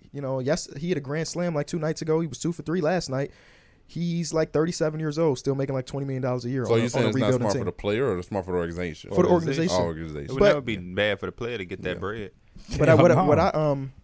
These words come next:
Speaker 1: what I heard somebody say on the podcast was, like, some teams are willing to pay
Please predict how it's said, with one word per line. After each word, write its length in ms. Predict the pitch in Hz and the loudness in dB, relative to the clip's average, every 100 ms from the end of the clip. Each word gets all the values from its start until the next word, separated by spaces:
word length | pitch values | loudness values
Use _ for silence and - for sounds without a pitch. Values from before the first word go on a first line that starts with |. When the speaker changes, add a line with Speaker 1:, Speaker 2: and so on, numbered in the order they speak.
| _ - - | _ -20 -6
Speaker 1:
what 120 | 131 | 0
I 80 | 147 | 0
heard 200 | 170 170 | 0 -2
somebody 320 | - 143 135 | -2 -4 -2
say 180 | 127 143 | -2 -4
on 80 | 127 | -4
the 60 | 113 | -4
podcast 680 | 127 117 - 110 107 - - _ | -4 -6 -6 -6 -8 -10 -16 _
was, 180 | 127 117 | -8 -2
like, 320 | 117 107 98 _ - _ _ _ | 0 0 -4 _ -20 _ _ _
some 260 | - 156 180 | -4 -2 -2
teams 300 | 190 180 160 | -2 -2 0
are 100 | 143 | 0
willing 300 | 147 147 135 | 0 -2 -4
to 60 | |
pay 440 | - 156 143 123 | -4 -2 -2 -2